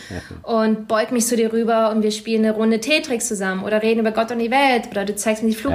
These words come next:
Speaker 2: Flugroute. Also es ist ein, es ist ein Geben und Nehmen und Entertain und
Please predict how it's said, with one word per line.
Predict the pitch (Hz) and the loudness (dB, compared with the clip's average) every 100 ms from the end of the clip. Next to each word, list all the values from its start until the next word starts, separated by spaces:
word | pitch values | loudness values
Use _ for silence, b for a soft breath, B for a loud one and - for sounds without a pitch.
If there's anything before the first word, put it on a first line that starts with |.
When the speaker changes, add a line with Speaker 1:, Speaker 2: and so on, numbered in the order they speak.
| - | 0
Speaker 2:
Flugroute. | 196 190 | -2 -2
Also | 208 214 | -4 -4
es | 233 | -4
ist | 240 | -4
ein, | 247 247 B B B B | -4 -4 B B B B
es | - 165 | -12 -4
ist | 247 | 2
ein | 240 | 4
Geben | 240 269 262 | 4 4 4
und | 247 233 | 4 4
Nehmen | 220 233 226 | 4 4 4
und | 208 | 4
Entertain | 214 220 208 214 208 214 208 | 2 2 0 0 2 4 2
und | 196 185 185 | 0 -4 -6